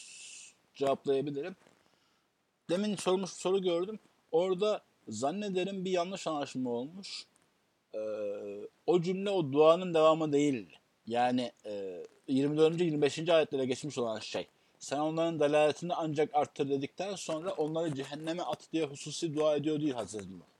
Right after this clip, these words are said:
Ama kafirin ka-, küfrü üzerine helakını istemek, onların zaten cehenneme gitmesini istemektir. Yani biz "Aman falanca cehenneme gitsin." demeyiz şu manada. Herkes hidayetini isteriz.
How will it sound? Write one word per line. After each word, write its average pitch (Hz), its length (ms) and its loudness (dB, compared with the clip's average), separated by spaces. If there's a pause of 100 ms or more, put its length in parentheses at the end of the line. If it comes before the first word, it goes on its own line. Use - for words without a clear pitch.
(580)
Ama 208 380 0 (640)
kafirin 175 600 4
ka-, - 280 -4
küfrü - 380 -10
üzerine 151 420 -2
helakını 143 440 -4
istemek, 220 440 -10
onların 180 300 -6
zaten 208 220 -6
cehenneme 175 360 -2
gitmesini 127 300 -8
istemektir. - 720 -16 (720)
Yani 160 280 4
biz 175 220 2 (320)
"Aman 170 320 2
falanca 160 420 6
cehenneme 165 440 -4
gitsin." 165 400 -4
demeyiz 196 400 0
şu - 300 -6
manada. 143 640 -2 (120)
Herkes 196 440 2
hidayetini 180 420 2
isteriz. - 560 -12